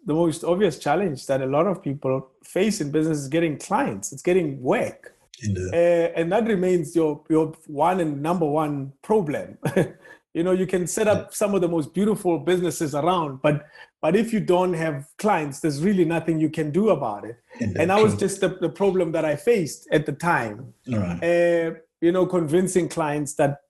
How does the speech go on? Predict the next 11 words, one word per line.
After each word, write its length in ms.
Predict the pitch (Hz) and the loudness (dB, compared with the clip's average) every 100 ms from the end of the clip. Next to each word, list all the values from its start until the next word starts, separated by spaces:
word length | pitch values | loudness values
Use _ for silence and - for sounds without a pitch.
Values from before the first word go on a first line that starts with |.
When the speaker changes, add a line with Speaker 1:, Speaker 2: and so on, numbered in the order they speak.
| - | 2
Speaker 1:
that 300 | 156 151 - _ | 2 2 -12 _
what 200 | 147 160 | 0 2
I 60 | 170 | 4
was 160 | 160 147 | 2 2
offering 640 | 165 170 170 139 131 156 _ _ _ _ | 0 2 0 0 -4 -10 _ _ _ _
was 200 | - 151 | 0 4
of 180 | 156 131 | 4 2
good 220 | - 147 | -4 -4
quality, 640 | - 117 135 151 - 240 277 320 | -2 0 0 -2 -2 -2 -4 -2
uh, 360 | 160 160 156 160 | 0 2 0 0
because 580 | 165 160 180 160 - | -2 2 2 2 -6